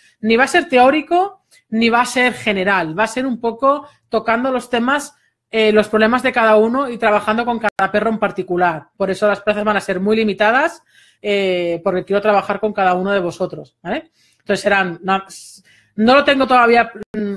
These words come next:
organizado, pero, eh, estoy pensando, eh, lo primero que así me ha venido a la cabeza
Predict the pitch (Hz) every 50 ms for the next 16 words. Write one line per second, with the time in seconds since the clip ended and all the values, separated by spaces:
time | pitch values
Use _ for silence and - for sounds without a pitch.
0 | 190 _ 208 208 196 208 208 208 208 233 240 269 311 311 - 220 208 202 190 185
1 | 180 180 185 190 190 196 185 185 - _ 208 175 196 196 208 214 208 208 196 180
2 | - - _ - - - - 170 175 170 - 180 185 202 196 - 196 185 202 214
3 | 214 214 220 214 208 196 - - 208 202 202 202 196 196 196 196 190 190 185 196
4 | 214 214 - 277 302 320